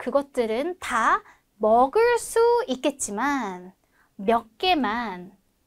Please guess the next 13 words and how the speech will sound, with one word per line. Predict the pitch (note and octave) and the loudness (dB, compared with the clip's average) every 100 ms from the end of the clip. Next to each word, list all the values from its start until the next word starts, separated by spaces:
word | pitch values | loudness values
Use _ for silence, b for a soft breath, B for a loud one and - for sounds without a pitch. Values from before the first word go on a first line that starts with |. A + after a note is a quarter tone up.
| _ | _
인간에게 | C#4 C4+ D#4 D4+ D4 G#3 | -4 0 0 0 -2 -6
있어서 | - G#3 G3 G3 A#3 D4+ E4 _ _ _ _ _ _ _ G#3 | -4 -8 -6 -8 -6 -8 -10 _ _ _ _ _ _ _ -10
소화가 | - - C#4 G3+ C#4 | -6 0 2 0 -4
가능하다라는 | D4+ D4+ D#4+ C4 G#3+ G#3+ F#3+ G3 B3+ | -4 -2 -2 -2 -6 -8 -8 -6 -2
의미죠. | C#4 E4 C4+ F3 - B B | 0 0 -2 -6 -10 B B
식용의라는 | - - G#4+ G#4 G4+ G4 - D#4 F#4+ F4+ D4+ D#4 - | -6 0 2 4 2 0 2 4 4 4 0 -2 -2
의미로서 | A#3 D4 E4 C#4 - D4 C#4+ C#4 | 0 0 -2 -4 -4 -4 -4 -6
바로 | - G#3 C4 F#4 | -8 -4 -2 -2
사전적으로 | F#4+ F#4+ G4 F#4 D4 D4+ A#4 B B | 0 2 2 0 0 2 0 B B
적용할 | - G#3+ A#3+ A3+ | -10 -6 -6 -6
수 | G#3+ E4 | -4 -4
있는 | D#4+ G#3+ | -2 -2
건 | B3+ B3+ | 0 -2